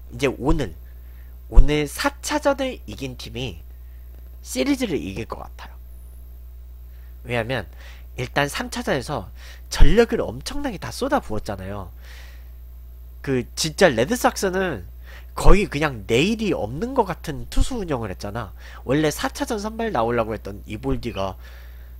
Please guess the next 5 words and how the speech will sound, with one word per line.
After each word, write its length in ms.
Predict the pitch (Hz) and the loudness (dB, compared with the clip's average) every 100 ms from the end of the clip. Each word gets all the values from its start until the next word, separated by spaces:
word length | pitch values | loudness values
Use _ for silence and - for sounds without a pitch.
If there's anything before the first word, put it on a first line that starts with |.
| - | -6
연장전에 540 | 113 135 156 135 120 | -4 0 0 0 -2
나와가지고 580 | 101 104 107 117 104 92 | 0 0 0 -4 -6 -8
육 200 | 113 156 | -8 -4
이닝을 300 | 226 190 139 | -4 -2 -2
던져버렸죠. 720 | 117 101 104 95 90 - 104 | -4 -2 0 2 0 -4 -6